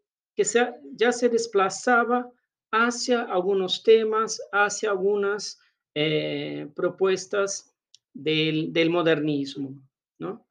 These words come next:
Eh, hemos estado viendo también, eh, rápidamente el, el prólogo, ¿no? a su obra Humoradas,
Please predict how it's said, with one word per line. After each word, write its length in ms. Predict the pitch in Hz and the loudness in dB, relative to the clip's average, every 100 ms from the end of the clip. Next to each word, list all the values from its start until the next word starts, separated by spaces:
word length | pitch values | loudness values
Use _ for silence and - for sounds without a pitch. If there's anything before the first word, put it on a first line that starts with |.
| _ _ _ _ | _ _ _ _
Eh, 340 | 160 156 156 - | -2 -2 -2 -2
hemos 220 | 214 269 | 0 0
estado 360 | 269 254 233 220 | -2 2 6 6
viendo 320 | 240 233 220 | 6 4 2
también, 520 | 220 196 190 208 208 226 | -2 -2 2 2 0 -2
eh, 240 | 165 156 160 | -4 -4 -2
rápidamente 960 | 175 170 165 165 190 208 202 214 208 - _ _ - | -2 -2 0 2 2 0 0 -2 -2 -8 _ _ -2
el, 840 | 160 165 160 156 151 151 151 156 _ _ | 0 2 2 2 0 -2 -6 -10 _ _
el 200 | 180 175 | -4 -4
prólogo, 720 | - 226 220 180 147 147 151 - | 2 6 8 6 4 -4 -6 -12
¿no? 200 | 175 233 | -4 0
a 80 | 202 | 0
su 200 | - 175 | -2 -2
obra 460 | 170 180 170 160 170 | 2 4 4 0 -2
Humoradas, 960 | 160 160 170 196 185 185 214 226 - | -2 -2 2 4 4 2 -2 -6 -18